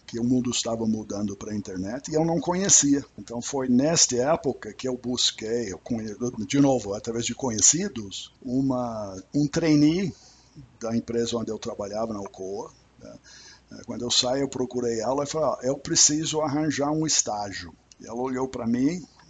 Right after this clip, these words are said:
era o Thomas com cinquenta e dois anos, querendo um estágio. Mas deu certo, eu me tornei um estagiário, tá? Numa empresa de ponto com que estava nascendo,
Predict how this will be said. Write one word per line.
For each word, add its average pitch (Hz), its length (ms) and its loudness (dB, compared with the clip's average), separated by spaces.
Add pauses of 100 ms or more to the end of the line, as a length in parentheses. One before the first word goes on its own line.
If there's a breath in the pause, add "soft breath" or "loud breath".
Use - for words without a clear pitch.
(120)
era 104 200 -16
o 107 40 -12
Thomas 120 400 2
com 123 160 -2
cinquenta 113 480 -2
e 113 60 -6
dois 110 320 -2
anos, 123 500 -2 (460 loud breath)
querendo 120 460 0
um 180 40 0
estágio. 107 640 2 (240)
Mas 139 800 0 (760)
deu 127 200 0
certo, 156 580 2
eu 123 140 0
me 123 220 4
tornei 123 360 2
um 147 140 6
estagiário, 120 1040 2 (220)
tá? 113 280 -14 (480 loud breath)
Numa 143 240 4
empresa 135 420 4
de 127 120 -2
ponto 151 420 2
com 127 260 4
que - 100 -4
estava 131 380 4
nascendo, 110 760 2